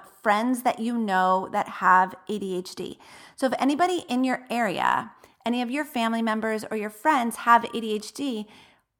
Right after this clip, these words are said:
go to their doctors. There's, there's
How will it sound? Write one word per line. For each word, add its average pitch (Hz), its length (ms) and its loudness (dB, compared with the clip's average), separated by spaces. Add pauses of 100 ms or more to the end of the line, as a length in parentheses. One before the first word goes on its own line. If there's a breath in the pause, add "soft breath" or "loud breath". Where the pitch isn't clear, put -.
(120)
go 285 160 0
to 466 120 -2
their 370 180 0
doctors. - 640 -2
There's, 262 580 -4
there's 233 800 -4